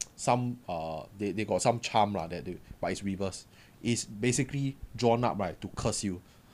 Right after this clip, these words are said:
The moment you step into that casino, you lose money. Yeah. And they, they do set up, like, uh, they do hire toyos, they do hire bomos to create toyos to steal your money, to make you make really bad gambling decisions, to keep you there. Yeah. Uh, and that's why a lot of people,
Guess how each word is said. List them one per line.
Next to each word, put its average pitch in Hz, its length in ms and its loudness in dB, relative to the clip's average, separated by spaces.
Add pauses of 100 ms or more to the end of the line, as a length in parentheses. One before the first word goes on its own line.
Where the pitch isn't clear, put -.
(140)
The 120 80 2
moment 147 320 10
you 120 80 6
step 131 300 10
into 110 180 4
that 107 140 4
casino, 110 340 2
you 95 140 0
lose 98 160 -4
money. 80 200 -6
Yeah. 80 140 -8 (160)
And 107 220 0
they, 104 300 2
they 113 160 0
do 127 180 6
set 123 240 8
up, 113 200 10
like, 90 360 2
uh, 87 140 -2
they 98 120 0
do 113 200 4
hire 101 500 4 (320)
toyos, 92 400 2
they 101 100 0
do 120 200 4
hire 110 160 6
bomos 98 360 -2
to 90 140 -4 (160)
create 101 200 0
toyos 92 360 0 (160)
to - 100 -8
steal - 180 0
your 92 60 0
money, 87 300 -4 (440)
to 104 100 -2
make 117 200 2
you 120 100 6
make 117 240 0 (200)
really 107 240 2
bad 98 240 6
gambling 95 260 -2
decisions, 90 400 -6
to 95 100 -6
keep - 280 -6
you 98 140 2
there. 90 220 -2 (140)
Yeah. 80 220 -6 (200)
Uh, 98 220 4
and 101 220 0
that's 131 200 6
why 143 180 12
a 113 120 8
lot 110 80 8
of 104 60 0
people, 101 360 0